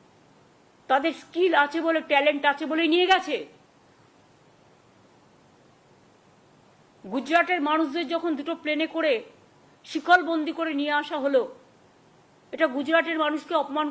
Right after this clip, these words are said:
করা নয়, তার অস্মিতাকে অসম্মান করা নয়? তেমনি মনে রাখবেন,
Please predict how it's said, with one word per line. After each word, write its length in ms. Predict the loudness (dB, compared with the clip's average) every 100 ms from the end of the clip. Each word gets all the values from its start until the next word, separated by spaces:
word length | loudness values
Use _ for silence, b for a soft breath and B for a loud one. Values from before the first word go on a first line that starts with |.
| -2
করা 160 | -2 -2
নয়, 180 | -4 -6 -10 -20 _ _ _ _ _ _
তার 140 | 2 4 2
অস্মিতাকে 560 | 0 0 -2 -2 0 0 0
অসম্মান 360 | -2 -2 -2 -2
করা 160 | 0 0 0
নয়? 180 | -2 -4 -10 -20 _ _ _ _ _ _ _ _ _ _ _ _ _ _ _ 0
তেমনি 240 | 2 4 2
মনে 140 | 2 2
রাখবেন, 320 | 2 2 0